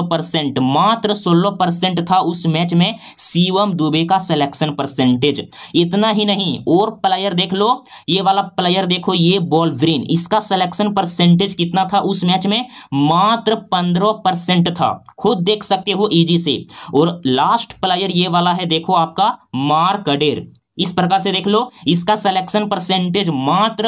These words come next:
अट्ठाईस परसेंट था। मैंने जो भी टीम आपको पीछे दिखाया है, उन सभी टीम में जो मैंने ट्रम्प प्लेयर बताया ना, उसका सिलेक्शन परसेंटेज कहीं ना कहीं बहुत कम होता है। तो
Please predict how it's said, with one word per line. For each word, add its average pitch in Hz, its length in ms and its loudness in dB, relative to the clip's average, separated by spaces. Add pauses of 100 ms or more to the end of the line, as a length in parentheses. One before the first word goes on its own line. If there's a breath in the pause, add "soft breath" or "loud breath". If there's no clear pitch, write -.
(140)
अट्ठाईस 170 580 -4
परसेंट 170 520 -2
था। 139 300 0
मैंने 185 480 4
जो 175 400 0
भी 180 240 2 (140)
टीम 226 240 4
आपको 170 400 0
पीछे 180 420 0
दिखाया 170 500 0
है, 175 320 -2 (200 loud breath)
उन 214 180 4
सभी 190 460 0
टीम 214 240 4
में 208 160 4
जो 196 160 0
मैंने 208 340 0
ट्रम्प 214 400 0
प्लेयर 196 340 0
बताया 185 420 0
ना, 160 220 -2 (240 loud breath)
उसका 175 320 2
सिलेक्शन 196 640 0
परसेंटेज 190 760 0 (120)
कहीं 185 300 2
ना 202 120 0
कहीं 196 340 0
बहुत 165 420 0
कम 190 120 2
होता 185 320 0
है। 220 220 0 (280 loud breath)
तो 208 100 2